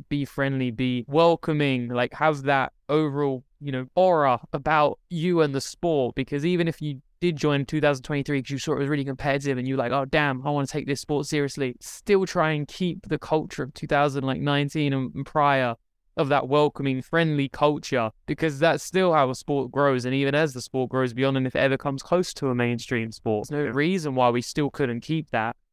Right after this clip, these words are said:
Speaker 1: But it's only ever gonna be kept if everybody, even those who came in for the competitive scene, still took that old culture and friendly, welcoming feeling to the sport and to new players playing now.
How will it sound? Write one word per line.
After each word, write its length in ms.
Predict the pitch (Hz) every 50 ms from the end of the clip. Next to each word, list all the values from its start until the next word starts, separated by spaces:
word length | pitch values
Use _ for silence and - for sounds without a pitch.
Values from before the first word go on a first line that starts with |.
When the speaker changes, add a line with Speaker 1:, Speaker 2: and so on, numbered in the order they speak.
| _ _ _ _
Speaker 1:
But 80 | 147
it's 100 | 147 -
only 280 | 160 170 175 170 170 160
ever 120 | 156 151
gonna 200 | 143 151 143 143
be 60 | 135
kept 380 | 131 - - - 143 113 - - _ _
if 160 | 147 120 - -
everybody, 720 | 160 175 165 147 143 151 151 131 139 135 127 120 120 139 151 -
even 240 | 165 170 165 156 156
those 240 | 156 156 156 - -
who 80 | 147
came 340 | - - - 147 147 143 147
in 160 | 151 143 135
for 240 | 131 - 156 160 160
the 80 | 151 143
competitive 540 | - 127 113 - 123 - 123 - 123 113
scene, 340 | - - 110 110 110 120 131 -
still 320 | _ - - - 165 147 143
took 420 | - - - - - - - - -
that 200 | 135 131 131 - -
old 340 | - 147 147 147 147 139 127
culture 540 | - - - 139 139 139 139 - - 135 131
and 160 | 123 123 -
friendly, 420 | - - 143 139 143 139 135 135
welcoming 640 | 127 120 135 131 131 135 - - 139 131 127 123 120
feeling 560 | 117 - - 143 143 139 131 120 113 110 113 - _
to 160 | - - 170
the 140 | 135 131 123
sport 420 | - - - - 147 135 127 -
and 80 | 120 120
to 160 | - 123 123
new 160 | 131 131 131
players 300 | - - 135 123 123 120
playing 280 | - - 127 117 117 117
now. 300 | 123 131 120 104 95 95